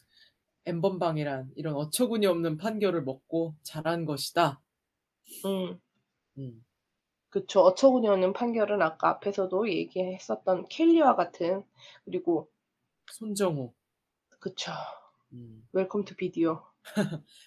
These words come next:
Speaker 1: 무수히 많겠죠. 이런 것들은 뭐.
Speaker 2: 그쵸. 이러한 사태들을, 그 사태에 대해서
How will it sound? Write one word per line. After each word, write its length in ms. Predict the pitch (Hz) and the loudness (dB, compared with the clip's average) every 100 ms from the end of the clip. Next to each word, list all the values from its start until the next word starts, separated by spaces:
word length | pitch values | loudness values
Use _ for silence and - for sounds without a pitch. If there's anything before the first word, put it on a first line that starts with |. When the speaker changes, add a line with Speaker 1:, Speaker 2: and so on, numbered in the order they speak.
| _ - | _ -12
Speaker 1:
무수히 580 | 147 175 196 254 254 | -8 -6 -4 -4 -4
많겠죠. 880 | 233 127 139 214 - 151 147 165 165 _ | -4 -6 -6 -8 -8 -8 -6 -6 -10 _
이런 260 | 147 160 151 | -10 -8 -8
것들은 460 | 143 - 143 147 | -10 -12 -10 -10
뭐. 280 | 123 120 131 _ _ _ _ _ _ | -12 -16 -18 _ _ _ _ _ _
Speaker 2:
그쵸. 520 | 196 190 - 185 180 | -12 -10 0 2 2
이러한 400 | 151 220 240 240 | 0 6 8 6
사태들을, 1040 | 233 262 - 294 240 220 220 226 190 - - _ _ _ _ | 4 -2 0 0 2 2 2 4 2 0 -6 _ _ _ _
그 120 | 220 233 | -2 2
사태에 580 | 277 277 294 269 233 233 | 2 6 10 10 8 4
대해서 720 | 180 196 208 240 269 277 | 4 4 2 4 4 2